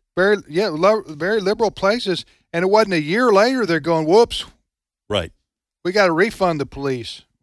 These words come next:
Speaker 1: We, we, this is getting out of control," the crime I'm talking about. So, um, and, and where is it happening? Uh, more than, more than anywhere else? In big city America.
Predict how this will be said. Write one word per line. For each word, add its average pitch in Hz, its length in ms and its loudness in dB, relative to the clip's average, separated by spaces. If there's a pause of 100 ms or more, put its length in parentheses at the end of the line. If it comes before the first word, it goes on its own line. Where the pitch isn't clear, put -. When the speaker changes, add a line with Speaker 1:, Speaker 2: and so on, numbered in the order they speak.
Speaker 1:
We, 160 160 -8
we, 143 140 -8
this 156 300 -8
is 156 120 -12
getting 156 220 -6
out 160 160 0
of 147 100 -6
control," 165 600 -4
the - 80 -20
crime 151 360 -2
I'm 110 100 -10
talking 117 380 -8
about. 107 320 -12 (760)
So, 180 540 2 (720)
um, 139 680 -2 (300)
and, 143 240 -6
and 147 340 -6 (300)
where 170 200 4
is 185 140 0
it 175 80 -4
happening? 202 640 -4 (800)
Uh, 139 160 -6
more 151 260 -2
than, 160 180 -6
more 170 160 -2
than 170 100 -2
anywhere 180 380 -2
else? 214 300 -2 (260)
In 151 120 -4
big 170 240 0
city 170 360 2
America. 160 640 -2